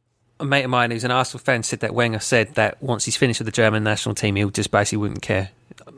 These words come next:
That's, that's kinda what's happened. He's obviously pulled himself out of, uh, contention for the German national team and just doesn't care. Um, they're paying a player three hundred fifty grand a week for, for just not caring. Um,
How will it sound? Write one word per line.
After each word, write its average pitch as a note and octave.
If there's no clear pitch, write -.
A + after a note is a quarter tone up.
That's, -
that's -
kinda D3+
what's A#2+
happened. D3
He's C3
obviously C3
pulled C#3+
himself B2+
out B2
of, -
uh, A2+
contention A#2+
for -
the A2+
German A#2
national A#2
team A#2
and A2
just -
doesn't G#2
care. G#2+
Um, A2
they're B2
paying A#2+
a C#3+
player A#2
three A#2+
hundred A2
fifty B2+
grand A#2
a A2
week A#2+
for, A#2
for -
just -
not -
caring. A#2
Um, C3